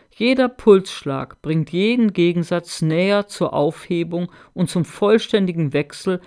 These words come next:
in das jeweils andere. Er wird nach Ablauf des halben Zyklus zum jeweils anderen, aber er bleibt weiterhin ein Gegensatz. Gegensätze widersetzen sich einander. Sie haben keine andere Aufgabe, als sich zu widersetzen.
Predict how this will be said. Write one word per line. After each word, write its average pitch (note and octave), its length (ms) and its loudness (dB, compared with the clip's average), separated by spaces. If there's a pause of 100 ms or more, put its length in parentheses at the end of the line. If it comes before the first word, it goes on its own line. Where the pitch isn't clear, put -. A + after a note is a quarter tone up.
(160)
in F3 140 0
das F#3 240 0
jeweils E3+ 480 -2
andere. C#3 540 -4 (720)
Er E3 80 2
wird G3 240 0
nach D#3+ 240 -4
Ablauf A3+ 420 -2
des - 260 -6
halben A3+ 300 2
Zyklus G3+ 540 -2
zum F3+ 160 -2
jeweils D#3+ 440 -2
anderen, C#3+ 520 -4 (240)
aber D3 180 -4
er D3 100 -2
bleibt D3+ 560 -2
weiterhin E3+ 520 0
ein G#3 240 -2
Gegensatz. E3+ 760 -2 (480)
Gegensätze E3+ 840 2
widersetzen G#3 720 0
sich C#3+ 260 -8
einander. C3+ 560 -2 (340)
Sie E3+ 220 -2
haben A3 240 0
keine A3+ 320 2
andere G#3+ 340 -2
Aufgabe, C#3+ 800 -4
als D#3 240 -2
sich - 240 -6
zu F3 200 -4
widersetzen. F3 840 -4